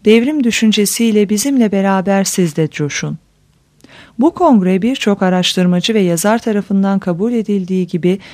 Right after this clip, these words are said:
Jön Türk özgürlükçü hareketinin liberal niteliğinin devrimci doğrultuya dönüşümünü belirleyen bir tarihi dönemeç noktasıdır.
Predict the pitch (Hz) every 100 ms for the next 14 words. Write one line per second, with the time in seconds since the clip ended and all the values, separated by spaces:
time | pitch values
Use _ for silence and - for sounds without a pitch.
0 | - - 247 302 285 233 214 196 - 185
1 | 180 180 240 240 214 208 202 202 202 208
2 | - _ 202 220 254 285 285 208 185 185
3 | 180 180 180 190 175 170 170 165 262 262
4 | 240 220 220 - 208 190 180 175 - 170
5 | 202 220 208 208 196 196 208 202 - _
6 | 247 277 - 202 196 202 190 185 185 180
7 | 180 175 - 147 - 151 - 147 147 -